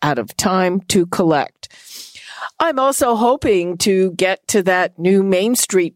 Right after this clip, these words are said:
poll that shows a majority of Ontarians, including progressive conservative voters, oppose Bill twenty-three and the opening of parts of the Greenbelt to developing,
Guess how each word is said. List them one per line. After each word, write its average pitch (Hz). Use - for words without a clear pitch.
poll 190
that 170
shows 190
a 180
majority 160
of 147
Ontarians, 202
including 170
progressive 170
conservative 190
voters, 180
oppose 233
Bill 165
twenty-three 202
and 285
the 202
opening 202
of 190
parts 160
of 160
the 170
Greenbelt 175
to 165
developing, 175